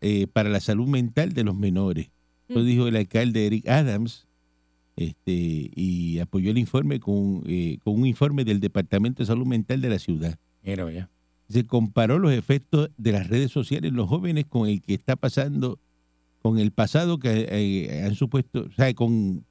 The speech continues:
Speaker 1: con el que en el pasado han supuesto el tabaco y las armas, con las redes sociales como los tabacos y el alma,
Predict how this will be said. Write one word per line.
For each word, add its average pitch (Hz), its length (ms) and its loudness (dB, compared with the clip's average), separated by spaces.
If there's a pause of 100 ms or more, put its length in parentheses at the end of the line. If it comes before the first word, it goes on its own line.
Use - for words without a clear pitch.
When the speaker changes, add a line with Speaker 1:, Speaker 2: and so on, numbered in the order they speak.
(260)
Speaker 1:
con 123 180 4
el 117 180 2
que 110 280 2 (120)
en 107 160 2
el 104 140 2
pasado 151 440 2
han 120 100 0
supuesto 131 640 -4 (300)
el 95 160 -2
tabaco 143 440 0
y 131 40 2
las 107 280 -2
armas, 98 560 -2
con 104 220 -4 (440)
las 104 180 2
redes 147 240 0
sociales 160 400 -2
como 135 240 -6
los 107 160 -4
tabacos 117 480 -4
y 113 60 0
el 101 120 -2
alma, - 320 -10